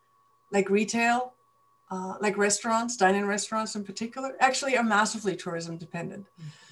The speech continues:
Speaker 1: And I think we need to grapple with that. I think we need to understand that we need, we need to build an economy that is not cyclical and that is not seasonal, which is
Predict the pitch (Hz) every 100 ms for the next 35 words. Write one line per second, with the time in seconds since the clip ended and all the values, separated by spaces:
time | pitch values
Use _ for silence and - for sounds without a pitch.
0 | 151 _ _ 214 214 214 196 202 254 247
1 | 254 247 240 208 208 208 208 185 175 -
2 | 165 185 - 185 185 214 214 208 202 208
3 | 202 196 202 208 208 185 202 208 208 196
4 | - _ 208 220 233 233 190 220 240 233
5 | 202 - 208 226 247 262 277 208 208 202
6 | 208 202 220 - - 214 226 220 240 247
7 | 254 - - 202 196 196 208 196 196 190
8 | - 202 185 165 156 - _ _ _ _
9 | _ _ _ _ _ - 262 277 - -